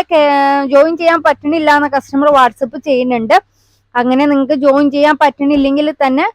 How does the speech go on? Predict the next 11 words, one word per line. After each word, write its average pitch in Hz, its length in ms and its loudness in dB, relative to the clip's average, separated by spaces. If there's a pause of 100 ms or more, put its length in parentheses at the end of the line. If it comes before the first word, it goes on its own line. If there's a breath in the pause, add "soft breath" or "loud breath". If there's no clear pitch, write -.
ആ, 247 300 -6 (100)
കസ്റ്റമർ 285 400 -4
കെയർ 311 200 0
നമ്പറിൽ 277 440 0
കോൺടാക്ട് 240 520 -4
ചെയ്താൽ, 214 380 0 (800)
ആ, 220 380 -4 (100)
ഒരു 254 140 0
ലിങ്ക് 247 360 0
അയച്ചു 226 480 0
തരും. 202 360 2